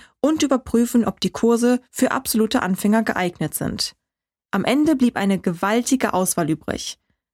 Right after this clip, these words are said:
Eine einzige Schule entsprach meinen Erwartungen. Immerhin fiel die Entscheidung leicht. Für die Anmeldung ist jetzt nur noch ein Anruf nötig. Ich probiere es erneut mit der Nummer. Diesmal klappt's.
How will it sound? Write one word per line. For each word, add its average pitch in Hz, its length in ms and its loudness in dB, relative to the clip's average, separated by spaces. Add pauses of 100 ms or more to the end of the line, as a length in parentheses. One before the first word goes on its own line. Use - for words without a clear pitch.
Eine 180 260 -2
einzige 277 460 2
Schule 226 340 4
entsprach - 540 -2
meinen 175 300 2
Erwartungen. 170 680 -2 (680)
Immerhin 247 560 2
fiel 180 220 0
die 196 100 2
Entscheidung 180 520 0
leicht. - 440 -4 (720)
Für - 160 0
die 240 260 0
Anmeldung 330 640 2
ist - 220 0
jetzt - 280 -2
nur 277 300 4
noch 285 440 0
ein 247 320 2
Anruf 175 460 -2
nötig. - 640 -2 (1500)
Ich 247 260 -2
probiere 277 380 0
es 277 140 2
erneut 214 380 2
mit 175 120 -2
der 160 100 0
Nummer. 175 440 2 (440)
Diesmal 240 340 2
klappt's. - 580 -6